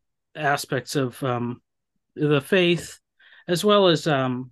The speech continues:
like, art. My mom was very interested in that, and she studied that in college.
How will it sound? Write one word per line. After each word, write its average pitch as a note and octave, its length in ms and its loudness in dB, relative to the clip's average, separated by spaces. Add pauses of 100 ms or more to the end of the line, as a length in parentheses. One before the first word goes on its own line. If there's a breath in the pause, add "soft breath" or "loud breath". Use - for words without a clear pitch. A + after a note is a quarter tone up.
(280)
like, B2+ 240 -8
art. F#3 480 2
My D3+ 160 0
mom D#3 320 2
was D3+ 160 0
very D#3 280 0
interested D#3 500 -6
in D3 100 0
that, D3 280 0
and C3 280 -8
she C#3 200 -4
studied C#3+ 360 0
that D3 240 0
in C#3 60 -4
college. D#3 720 0